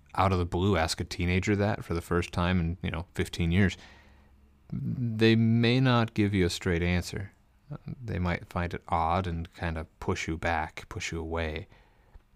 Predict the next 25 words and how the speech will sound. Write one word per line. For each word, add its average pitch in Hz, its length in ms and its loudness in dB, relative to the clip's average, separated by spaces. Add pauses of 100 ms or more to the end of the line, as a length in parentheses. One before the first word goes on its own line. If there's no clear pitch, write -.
(160)
But 98 140 0
if 98 120 -6
it's - 100 -8
been 107 320 2
normal, 98 580 2
uh, 98 200 -14
to - 100 -10
have 101 320 -2
such - 260 -6
conversations 90 880 -4
about 90 320 -4
what 95 220 -10
grieves 95 460 -2
us 95 280 -4
in 92 140 -4
our 85 180 -4
lives, 92 480 0 (920)
then 101 760 -2 (280)
it - 200 -8 (960)
may 113 580 8
be, 101 540 2
I 101 120 -6
won't 101 240 -2
guarantee 87 520 -2
it, 82 160 -12